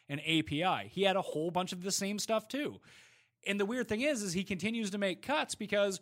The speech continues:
when his irons are bad, he putts well. Or when he's driving it bad, he hits his irons well. But when he can figure it out,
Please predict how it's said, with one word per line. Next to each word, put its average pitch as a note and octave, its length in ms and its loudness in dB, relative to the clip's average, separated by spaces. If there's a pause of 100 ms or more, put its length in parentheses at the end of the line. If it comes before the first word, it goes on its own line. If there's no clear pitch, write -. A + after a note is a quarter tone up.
(140)
when D3+ 100 -4
his B2+ 100 -2
irons G3 340 0
are G#3 60 -2
bad, A3 220 4
he F#3 100 -2
putts E3 280 0
well. - 260 -12 (340)
Or D#3 220 4
when D3 140 0
he's B2+ 200 0
driving F#3 320 6
it G3 80 -2
bad, G3 200 4
he E3 100 6
hits F3+ 120 6
his E3+ 140 0
irons D#3+ 380 0
well. F#2+ 320 -12 (380)
But G#3 220 10
when F3+ 140 4
he F#3 80 4
can F3 140 -2
figure E3 420 4
it C#3 60 6
out, D#3 440 6